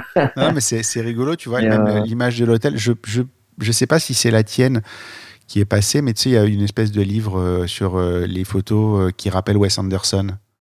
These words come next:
Speaker 1: Ouais.
Speaker 2: Et c'est le fa-, le petit hôtel, là, le deuxième hôtel que tu as pris, euh, avec la neige. Je suis pas sûr que ce soit ta photo qui, qui, que j'ai vue, mais c'est pas impossible que ce soit celle-là. T'as, t'as un côté très Wes Anderson dans, dans, dans tes photos par moment.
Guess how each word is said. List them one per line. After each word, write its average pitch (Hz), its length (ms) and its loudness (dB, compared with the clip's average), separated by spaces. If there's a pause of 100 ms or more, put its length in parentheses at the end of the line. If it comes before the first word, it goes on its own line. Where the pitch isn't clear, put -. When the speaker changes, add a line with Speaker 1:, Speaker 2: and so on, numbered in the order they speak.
Speaker 1:
Ouais. 113 400 6
Speaker 2:
Et 98 160 0
c'est 123 160 -4
le 104 140 0
fa-, 107 160 0
le 104 100 2
petit 110 300 -2
hôtel, 120 320 2
là, 101 120 0
le 95 140 0
deuxième 98 320 2
hôtel 117 320 0
que - 100 -8
tu - 140 -4
as 98 80 2
pris, 104 300 -2
euh, 92 120 0
avec 95 220 -4
la 101 120 0
neige. 127 160 2
Je 120 100 0
suis 113 140 -2
pas 120 120 2
sûr 123 180 -2
que 123 120 -6
ce - 80 -6
soit 113 180 0
ta 117 140 2
photo 120 320 2
qui, 101 420 -2 (560)
qui, - 160 -18
que 113 160 2
j'ai 107 220 6
vue, 113 260 2
mais 123 80 0
c'est 107 160 0
pas 107 120 4
impossible 110 420 0
que 107 80 0
ce 110 120 0
soit 101 160 2
celle-là. 113 440 2 (540)
T'as, 110 120 2
t'as 151 160 2
un 165 80 6
côté 120 300 4
très - 180 -4
Wes 110 260 4
Anderson 107 440 0
dans, 98 280 0
dans, 85 880 -4 (320)
dans 95 120 0
tes 101 160 2
photos 104 360 2
par 92 160 0
moment. 95 380 -4